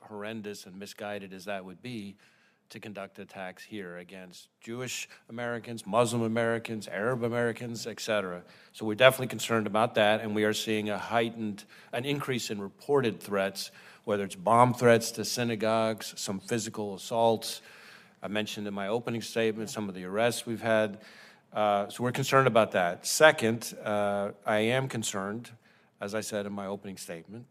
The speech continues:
that foreign terrorist organizations, traditional, formal terrorist organizations, whether they be Al-Qaeda or isis or Hezbollah, have all made statements, uh,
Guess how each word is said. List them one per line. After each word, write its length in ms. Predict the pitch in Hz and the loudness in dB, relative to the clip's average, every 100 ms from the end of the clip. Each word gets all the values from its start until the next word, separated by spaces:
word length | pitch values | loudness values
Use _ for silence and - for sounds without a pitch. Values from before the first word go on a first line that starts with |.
| - | -8
that 360 | 101 101 101 - - _ | -4 -2 -4 -14 -20 _
foreign 480 | - 127 156 127 107 | 4 10 10 8 4
terrorist 440 | 120 113 107 - | 4 4 4 0
organizations, 840 | 95 92 92 90 98 92 - 98 | -6 -6 -8 -4 -4 -4 -12 -14
traditional, 680 | - 120 123 143 143 107 92 | -8 -2 2 2 0 -4 -4
formal 600 | - - 131 151 123 95 | -8 2 6 6 4 -2
terrorist 440 | - 107 95 92 95 | -2 -2 -2 -4 -8
organizations, 1000 | 90 87 87 82 90 87 - 95 - - _ _ _ - | -10 -10 -12 -10 -10 -10 -14 -18 -18 -20 _ _ _ -8
whether 240 | 107 107 | -4 -2
they 140 | 104 104 | -2 -4
be 340 | 104 107 104 | -6 -8 -8
Al-Qaeda 680 | 104 98 123 127 127 120 110 | -10 -8 2 4 6 2 2
or 140 | 104 | 0
isis 560 | 110 120 127 - 113 - | 2 2 0 -6 -6 -6
or 240 | 131 139 | -2 0
Hezbollah, 680 | 117 104 90 98 90 92 98 - - _ - - _ | 2 0 -2 -6 -4 -4 -6 -10 -20 _ -20 -20 _
have 180 | - 107 | -8 0
all 260 | 117 127 131 | 10 12 12
made 300 | 117 113 - | 10 6 4
statements, 760 | - 117 113 110 104 101 - - | 6 6 6 2 -2 -2 -6 -8
uh, 440 | 107 101 101 98 | -4 -2 -2 -2